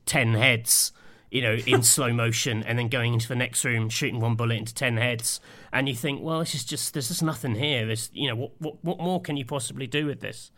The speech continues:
You know, none of this occurred to me when I first played these games. You know, when I first played these games, it was just everything I wanted. You know, it was going into a room and watching, like,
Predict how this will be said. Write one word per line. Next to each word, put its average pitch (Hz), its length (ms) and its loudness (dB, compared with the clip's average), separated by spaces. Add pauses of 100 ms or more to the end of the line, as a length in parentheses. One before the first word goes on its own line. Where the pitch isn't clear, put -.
(260)
You 147 60 0
know, 110 120 -2
none 156 240 0
of 139 120 -4
this 131 180 2
occurred 123 300 0
to 117 120 -6
me 107 100 -4
when 107 120 -2
I 107 80 0
first 110 320 -2
played 107 220 0
these 104 220 -10
games. 98 540 -4 (140)
You 123 80 2
know, 107 100 2
when 123 120 2
I 131 40 0
first 117 280 -2
played 117 180 0
these 113 180 -6
games, 110 600 -4
it 113 160 -6
was 104 180 -6
just - 300 -8
everything 110 380 -2
I 117 40 0
wanted. 113 540 -2
You 113 80 -6
know, 104 180 -2
it 104 220 -6
was 113 160 -6
going 113 280 0
into 107 200 -6
a 104 60 -4
room 107 360 -2
and 107 160 0
watching, 113 460 0
like, 110 240 -4